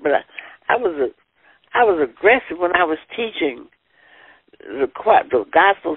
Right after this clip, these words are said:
songs and stuff, and, and the rhythm and blues songs. I was, but I didn't want to, you know, I mean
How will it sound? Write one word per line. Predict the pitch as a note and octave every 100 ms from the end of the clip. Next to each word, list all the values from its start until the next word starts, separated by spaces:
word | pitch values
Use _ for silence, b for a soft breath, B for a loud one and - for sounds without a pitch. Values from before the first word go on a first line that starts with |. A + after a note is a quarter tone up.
| -
songs | D#3+ C#3+ C#3+ C#3+
and | C3+ -
stuff, | D3 C#3+ -
and, | - - _ _ B B B B B B _
and | C3 B2+
the | B2+
rhythm | C#3+ E3 D3
and | C3+
blues | D3 F#3+ F#3+ -
songs. | D#3 C3 B2+ D#3 - -
I | C#3+
was, | E3 D3+ C#3+ - _ _ _ _ _ _ _ _ _ _
but | D3+ D#3+ D3+ - _ _ _ - -
I | F#3+
didn't | A#3+ G3+
want | F3+ D#3+ -
to, | -
you | G3+
know, | E3
I | D3+
mean | E3 E3